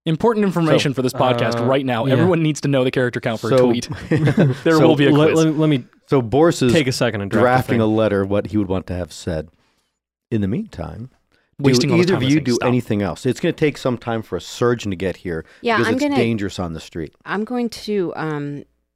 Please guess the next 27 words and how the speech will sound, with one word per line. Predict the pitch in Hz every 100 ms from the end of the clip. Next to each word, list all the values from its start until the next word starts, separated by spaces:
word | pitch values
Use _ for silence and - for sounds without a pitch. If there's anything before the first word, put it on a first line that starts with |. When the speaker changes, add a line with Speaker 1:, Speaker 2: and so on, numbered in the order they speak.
| _
Speaker 4:
cast | - 175 -
Healing | - 185 175 175
Word | 175 185 190 -
on | 160
myself. | 175 165 - 175 196 _ _ _ _ _ _ _ _
Speaker 1:
Remember, | 165 165 127
Healing | - 175 175
Word | 151 135
is | 117
a |
bonus | 113 127 110
action | 107 117
one. | 107
You | 110
should | - 127
have | 117
another | 110 107 117 120 110
first | 120 -
level | 107
spell | - 110
that | 101
should | 117
be | 104
more | 107 107
healing | 98 113 95 95
stuff | - 92
for | - 90